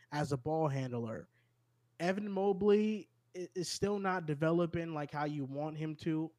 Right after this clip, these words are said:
on the offensive side of the ball. Jared Allen is kind of what he is. But really, this roster is just that. This is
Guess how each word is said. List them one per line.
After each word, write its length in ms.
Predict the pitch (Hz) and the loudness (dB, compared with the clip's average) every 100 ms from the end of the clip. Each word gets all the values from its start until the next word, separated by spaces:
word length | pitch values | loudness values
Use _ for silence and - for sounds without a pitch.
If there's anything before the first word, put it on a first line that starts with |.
| - | -12
on 140 | 143 | -10
the 100 | 139 | -6
offensive 480 | 139 143 - 147 139 | -4 -4 -2 -4 -4
side 200 | - 135 | -4 -4
of 60 | 131 | -4
the 60 | |
ball. 420 | 127 139 143 147 - _ _ - | -2 0 0 -2 -6 _ _ -16
Jared 320 | 131 151 160 160 | -2 2 4 2
Allen 380 | 143 156 151 139 | 2 2 2 -4
is 120 | - | -8
kind 300 | - 143 147 | -8 -6 -6
of 100 | 135 131 | -6 2
what 180 | 147 | 2
he 340 | 143 156 139 139 | 2 -2 -4 0
is. 360 | 147 165 180 - _ _ _ _ _ _ | 2 0 -2 -8 _ _ _ _ _ _
But 160 | 208 180 | 2 4
really, 240 | 294 262 | 2 2
this 240 | 202 220 | 2 2
roster 460 | 165 175 214 - 208 | -2 -4 -4 -4 -2
is 100 | 156 | -2
just 300 | 175 170 - | -2 -2 -2
that. 260 | 170 180 - - | -4 -2 -4 -4
This 200 | 170 220 | -4 -2
is 180 | 196 | -4